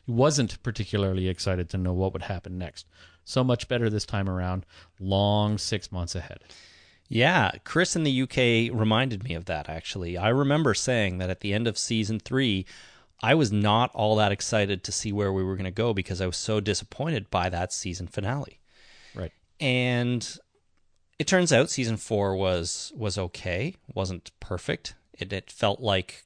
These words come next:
Speaker 2: two separate halves that kinda joined with their, you know, the other seasons a little bit better. But overall, I do enjoy it, and I think it went to some interesting places. And this season finale is absolutely miles and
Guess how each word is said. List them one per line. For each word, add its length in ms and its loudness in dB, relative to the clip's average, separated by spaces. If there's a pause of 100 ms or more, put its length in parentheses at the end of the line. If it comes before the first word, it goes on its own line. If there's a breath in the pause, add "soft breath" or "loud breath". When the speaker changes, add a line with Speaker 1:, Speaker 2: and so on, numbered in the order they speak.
(140)
Speaker 2:
two 340 0
separate 400 -2
halves 380 -2
that 180 -6
kinda 240 -2
joined 380 -2
with 280 -4
their, 340 -2 (440 loud breath)
you 100 -8
know, 120 -2
the 120 0
other 160 2
seasons 380 -4
a 60 -6
little 180 -4
bit 180 -4
better. 260 -2
But 340 0
overall, 680 2 (720 loud breath)
I 120 0
do 180 4
enjoy 300 0
it, 60 0
and 100 -4
I 40 -2
think 200 -6
it 80 -8
went 160 -6
to 60 -8
some 120 -6
interesting 380 -6
places. 520 -4 (500 loud breath)
And 500 0
this 200 4
season 360 -2
finale 600 -4
is 400 0 (1000 loud breath)
absolutely 1200 2
miles 880 4
and 440 -4